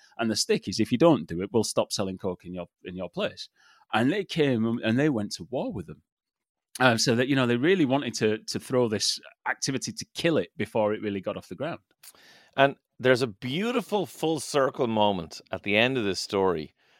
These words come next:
Speaker 2: about that executive. <laughs> Tell Neil about the time Richard Branson met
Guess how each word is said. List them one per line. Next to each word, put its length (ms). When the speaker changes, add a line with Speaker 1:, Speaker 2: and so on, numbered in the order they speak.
Speaker 2:
about 420
that 320
executive. 640
<laughs> 320
Tell 260
Neil 240
about 280
the 60
time 300
Richard 300
Branson 560
met 260